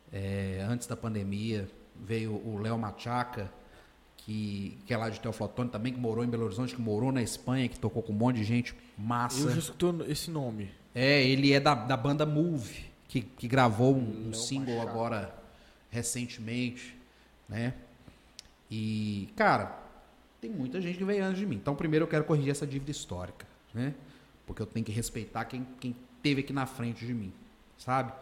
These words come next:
Speaker 1: Hoje eu tenho recebido até de, de, de alguns artistas daqui de Valadares, que são artistas que eu cresci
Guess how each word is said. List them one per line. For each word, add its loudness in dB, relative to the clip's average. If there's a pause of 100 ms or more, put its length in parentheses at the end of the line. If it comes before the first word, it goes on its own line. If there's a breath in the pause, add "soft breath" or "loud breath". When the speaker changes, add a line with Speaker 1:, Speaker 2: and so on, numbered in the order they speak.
(420 loud breath)
Speaker 1:
Hoje 2
eu 2
tenho 0
recebido 0
até 2
de, 0
de, -4
de -8
alguns -4
artistas -6 (1400 loud breath)
daqui -6
de -6
Valadares, 0
que -8
são -2
artistas -4
que -6
eu 0
cresci -2